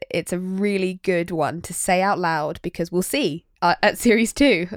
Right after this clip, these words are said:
tune in, <laughs> uh, if this actually happened. So I am in talks at the moment of putting on a show, producing a show, which I will also be in, which is the double-edged sword in the best way of being like, "I can get to create it, choose, choose the,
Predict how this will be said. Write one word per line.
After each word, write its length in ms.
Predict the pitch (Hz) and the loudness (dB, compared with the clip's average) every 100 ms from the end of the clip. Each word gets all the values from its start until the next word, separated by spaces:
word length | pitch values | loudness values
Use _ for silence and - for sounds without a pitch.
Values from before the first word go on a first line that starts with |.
| - | -10
tune 300 | - 208 214 | -2 0 0
in, 180 | 220 | -2
<laughs> 500 | 208 - 269 - - | 0 0 0 -4 -2
uh, 200 | - 196 - | 2 2 2
if 120 | 196 | 0
this 120 | 196 196 | 0 0
actually 180 | 160 | 0
happened. 460 | 202 208 - 165 175 | 0 -2 -2 -6 -4
So 160 | - 180 | -2 0
I 160 | 180 | 0
am 240 | 180 185 196 | -2 -4 -6
in 160 | 196 | -8
talks 320 | - 208 - | -4 -4 -4
at 60 | - | -8
the 60 | 180 | -4
moment 300 | 165 160 - | -4 -4 -8
of 160 | 170 | -8
putting 340 | - 175 170 170 | -8 -8 -8 -8
on 120 | 156 | -8
a 40 | |
show, 280 | 165 165 151 | -6 -4 -4
producing 400 | - - - 160 | -6 -6 -6 -6
a 40 | |
show, 320 | 160 - 147 143 | -8 -4 -4 -4
which 120 | - - | -8 -6
I 100 | 170 | -6
will 140 | 175 | -4
also 260 | - 175 170 | -6 -6 -4
be 140 | 185 | -4
in, 380 | - 202 135 - - - - | -2 -2 -4 -14 -18 -20 -4
which 200 | 208 208 | -2 0
is 320 | 226 202 - - - _ _ _ - | -2 -4 -8 -14 -20 _ _ _ -4
the 160 | 175 | -2
double-edged 560 | 175 190 196 185 170 170 | -2 0 0 0 -2 -2
sword 380 | - - 170 165 | -4 -2 0 -2
in 80 | 165 | -2
the 80 | 165 | -2
best 240 | 160 - | -2 0
way 340 | 165 156 202 | 2 2 2
of 300 | - 170 180 | 0 -2 -2
being 240 | 180 170 165 | -2 0 0
like, 220 | 156 151 | -4 -4
"I 80 | 170 | -6
can 140 | - 165 | -6 -6
get 160 | - - | -6 -6
to 80 | |
create 460 | 170 170 170 180 - | -6 -2 0 0 -2
it, 140 | - | -6
choose, 400 | - 190 202 208 - _ - | -4 -6 -4 -6 -8 _ -4
choose 320 | - 302 320 | 2 4 4
the, 160 | - | 0